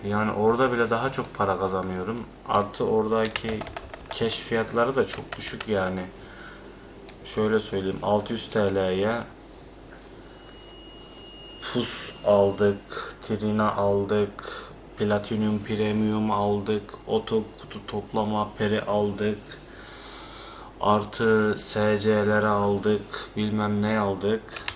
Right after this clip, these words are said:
Bir sürü item aldık. Sadece altı yüz K, altı yüz, e, keşe. <coughs> Altı yüz T L verdim.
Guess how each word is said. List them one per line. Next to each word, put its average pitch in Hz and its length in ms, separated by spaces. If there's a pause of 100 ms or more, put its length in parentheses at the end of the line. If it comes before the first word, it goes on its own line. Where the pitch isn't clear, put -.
(560)
Bir 120 140
sürü 110 1000 (100)
item 110 360
aldık. 101 360 (1500)
Sadece 107 580
altı 101 440
yüz 101 240
K, 92 140 (420)
altı 98 300
yüz, - 280 (100)
e, 90 420 (720)
keşe. 101 420 (2250)
<coughs> - 100 (560)
Altı 107 280
yüz - 160
T 107 240
L 107 180
verdim. 98 280